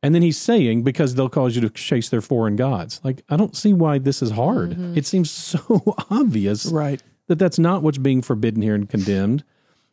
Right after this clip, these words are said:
Speaker 1: I, I will tell you guys, in college, I just assumed I didn't understand the Bible well enough.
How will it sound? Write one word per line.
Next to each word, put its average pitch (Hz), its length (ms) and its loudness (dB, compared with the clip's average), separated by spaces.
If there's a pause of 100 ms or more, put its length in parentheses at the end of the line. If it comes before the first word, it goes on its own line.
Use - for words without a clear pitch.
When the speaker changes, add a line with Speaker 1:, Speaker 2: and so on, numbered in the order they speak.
(140)
Speaker 1:
I, 160 60 -2
I 151 140 -2
will 160 120 2
tell 175 120 2
you 175 60 4
guys, 127 160 0
in 175 180 2
college, 165 480 2
I 135 100 0
just 170 200 0
assumed 139 260 2
I 123 60 2
didn't 117 180 2
understand 113 340 0
the 104 60 0
Bible 107 320 0
well 135 180 2
enough. - 300 -8